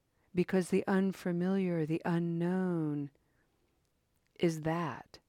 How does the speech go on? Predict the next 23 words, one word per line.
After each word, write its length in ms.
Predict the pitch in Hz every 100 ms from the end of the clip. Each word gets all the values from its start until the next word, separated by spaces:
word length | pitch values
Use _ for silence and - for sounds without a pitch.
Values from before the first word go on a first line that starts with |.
| _
unfamiliar 880 | 165 165 170 - 170 160 165 160 139 -
and 240 | 151 151 156
unknown. 680 | - 156 156 156 160 160 151
And 160 | 147 151
we 100 | 160
have 240 | 160 165
some 560 | - - - 180 190 202
story 640 | - - 185 185 180 156
that 240 | 147 131 -
says 720 | - 156 151 147 151 - - _ - - - - - - - _ -
we 80 | 170
should 220 | - 160
be 100 | 160
scared 460 | 156 - 165 160 160
of 140 | 156
that. 340 | 139 135 147 190 _ _ _ _ _ _ _ _ _ _ _ _ _ _ _ _ - _ _ _ _ _ _ _ _ _ -
And 140 | 190
when 180 | 196 208
we 120 | 196
practice 680 | - 214 220 254 - 190 -
the 200 | - 170 -
ultimate 600 | 180 214 - 196 170 165
reality 920 | 165 156 151 156 165 160 156 147 143